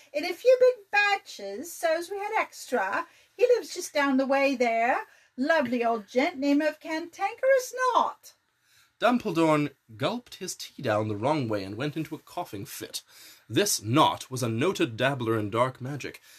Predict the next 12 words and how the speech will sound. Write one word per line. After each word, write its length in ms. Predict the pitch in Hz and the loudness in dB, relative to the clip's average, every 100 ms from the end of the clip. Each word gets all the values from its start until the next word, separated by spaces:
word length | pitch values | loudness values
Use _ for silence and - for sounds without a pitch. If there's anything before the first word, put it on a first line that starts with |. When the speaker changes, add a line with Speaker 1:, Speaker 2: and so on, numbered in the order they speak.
| - _ _ _ | -20 _ _ _
Speaker 2:
His 340 | 180 143 - | 2 2 4
son 400 | - 202 160 131 | 6 6 6 2
had 140 | 127 | -2
become 240 | 123 127 135 | -4 -4 -4
a 60 | |
dark 360 | 117 143 143 131 | 0 2 2 2
wizard, 380 | 160 113 101 - - | -2 0 -4 -6 -2
or 240 | 139 117 | 0 0
death 400 | 107 156 302 - | 0 0 0 -2
cheater, 400 | - 147 117 95 | -2 -2 -2 -6
in 140 | 71 | -6
fact. 440 | 90 90 - - | -4 -6 -6 -14